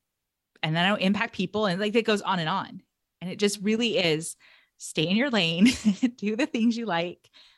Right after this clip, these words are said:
move forward. And as you do that, you'll have the uncomfortable feelings. You'll have all those things come up.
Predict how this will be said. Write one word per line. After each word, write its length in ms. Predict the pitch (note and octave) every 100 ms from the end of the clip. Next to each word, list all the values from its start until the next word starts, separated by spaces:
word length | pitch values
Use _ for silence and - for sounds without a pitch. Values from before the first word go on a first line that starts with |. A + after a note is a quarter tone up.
| _
move 200 | G3 G#3
forward. 640 | - A#3 G#3+ E3 D#3 E3+ F#3+ _ _ _ _ _ _
And 100 | F#3+
as 180 | F#3 F3
you 100 | G3
do 240 | F3+ B3+ B3+
that, 380 | E3+ D3 E3+ - _ _ _ _ _ _ _ _
you'll 160 | - G3
have 160 | F#3 G3
the 60 |
uncomfortable 360 | A3 A3 G#3 G#3+
feelings. 540 | - E3+ D3 - - -
You'll 120 | G3+
have 180 | A3+ G#3
all 100 | G#3+
those 140 | G#3
things 220 | G#3 F#3
come 160 | - E3
up. 220 | F3 G#3+